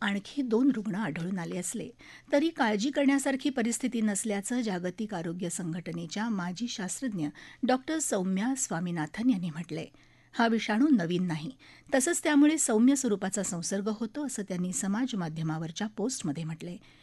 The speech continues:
या विषाणूचा संसर्ग टाळण्यासाठी हात स्वच्छ धुणे हा एक उपाय असून एखादा रोगजनक विषाणू आढळून आल्यावर घाबरून जाऊ नये, असं आवाहन त्यांनी केलंय.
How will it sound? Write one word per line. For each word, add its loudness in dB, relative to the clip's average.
या 8
विषाणूचा 6
संसर्ग 0
टाळण्यासाठी 0
हात -2
स्वच्छ -4
धुणे 0
हा 4
एक 0
उपाय -4
असून -6
एखादा 2
रोगजनक 2
विषाणू -2
आढळून -2
आल्यावर -4
घाबरून 2
जाऊ 2
नये, -2
असं 2
आवाहन 0
त्यांनी -2
केलंय. -6